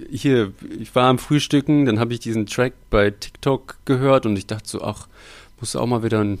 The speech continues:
TikTok-Video machen, muss mal wieder so ein bisschen ran, dich da zeigen“, so bla. Und dann hab ich einen, äh, einen Track gefunden, Puppe genommen, so, ich glaube,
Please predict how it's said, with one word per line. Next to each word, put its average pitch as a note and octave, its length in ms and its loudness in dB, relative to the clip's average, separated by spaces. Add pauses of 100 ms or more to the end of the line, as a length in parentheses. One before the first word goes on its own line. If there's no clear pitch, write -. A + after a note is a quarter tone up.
TikTok-Video B2+ 720 -2
machen, B2+ 580 -4 (140)
muss A#2+ 160 -4
mal A2 120 -2
wieder G2+ 300 2
so G2+ 80 -4
ein G2+ 80 -2
bisschen G2+ 240 -4
ran, B2 340 0
dich G#2+ 120 -8
da F#2+ 160 -2
zeigen“, B2+ 560 -2
so A#2+ 180 -2
bla. B2 520 0 (500)
Und G#2+ 240 -2
dann G#2 220 0
hab A2 120 0
ich - 300 -2
einen, G2 760 -4 (460)
äh, - 60 -14
einen - 480 -10
Track A#2+ 220 -2
gefunden, C#3+ 840 0 (800)
Puppe C#3 640 2 (720)
genommen, C3+ 580 2 (840)
so, G#2 440 0
ich F#2+ 100 -6
glaube, G#2 440 -4